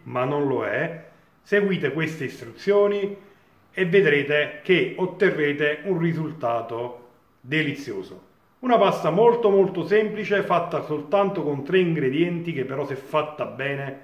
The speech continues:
vi darà delle soddisfazioni enormi. Iniziamo! La ricetta, come vi dicevo, è molto veloce, per cui la prima cosa da fare è portare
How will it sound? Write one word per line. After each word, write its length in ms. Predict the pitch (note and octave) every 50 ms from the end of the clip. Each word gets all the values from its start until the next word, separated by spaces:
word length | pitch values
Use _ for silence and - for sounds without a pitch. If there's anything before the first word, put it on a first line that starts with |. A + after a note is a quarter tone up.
| - _ _ _ _
vi 100 | A#2 A#2+
darà 560 | C3 C3 C3+ C3+ B2+ B2 - - - - - _ _ _ _ _
delle 260 | _ A#2 B2 B2+ C3 B2+
soddisfazioni 720 | - C3 A#2+ B2+ B2+ B2 - C3+ B2 - - - C3+ B2
enormi. 420 | A#2 A2 G2+ F#2 F#2 F#2 F#2+ F#2 - - _ _ _ _ _ _ _ _
Iniziamo! 760 | C#4 C4 G#3+ - - - B2 G#2 F#2 F#2 F#2 F2+ - - _ _ _ _ _ _ _ _ _ - - - - _ _ -
La 80 | D4
ricetta, 440 | B3 A#3+ G3+ A3 G3+ G3+ - G3+ F#3+
come 180 | G3 G3 G3 F#3+
vi 80 | G3
dicevo, 380 | F#3+ G#3 - G3 F#3+ F#3 F3+ F3+
è 40 | F3
molto 340 | F3 F3+ F3+ E3 - F3+
veloce, 420 | E3+ E3 D3 C3 A#2+ A#2+ - D3+ D#3
per 220 | F#3 F#3+ - -
cui 120 | - C#3+ C3
la 80 | C#3
prima 240 | D3+ F3+ G#3 G3 F#3+
cosa 220 | F3 F3+ E3+ E3+
da 100 | E3+ F#3
fare 300 | F3+ - A#3 A3+ G#3+ G3+
è 60 | F#3 F3
portare 840 | - - F#3+ - - - - - - - - G2 G#2 G#2 - -